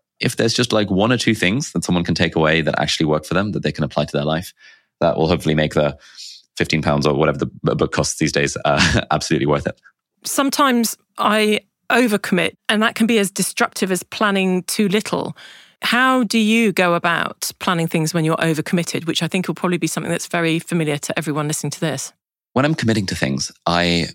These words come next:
Speaker 1: make sure I put them in the calendar rather than in a to-do list. 'Cause the problem with a to-do list is that it's infinitely long. The, the nice thing about a calendar is that it, it is finite and it really lets you see, "Oh, okay, this is the time I have available this week and next week and the week after.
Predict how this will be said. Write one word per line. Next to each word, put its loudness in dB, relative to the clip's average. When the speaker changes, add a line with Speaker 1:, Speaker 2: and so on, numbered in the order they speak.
Speaker 1:
make 0
sure 2
I 0
put -4
them -2
in 2
the 0
calendar 0
rather 2
than 2
in -2
a 0
to-do -2
list. -6
'Cause -2
the 2
problem 2
with 4
a 4
to-do 2
list 0
is 0
that 4
it's -2
infinitely 0
long. 0
The, 2
the 0
nice 2
thing 0
about 4
a 2
calendar 2
is 0
that -2
it, 2
it 2
is 0
finite 0
and 2
it 0
really 4
lets 0
you 0
see, 0
"Oh, 0
okay, -2
this 0
is 0
the 0
time 0
I 2
have 2
available 0
this -2
week -2
and -2
next -2
week -4
and -2
the -2
week -2
after. -2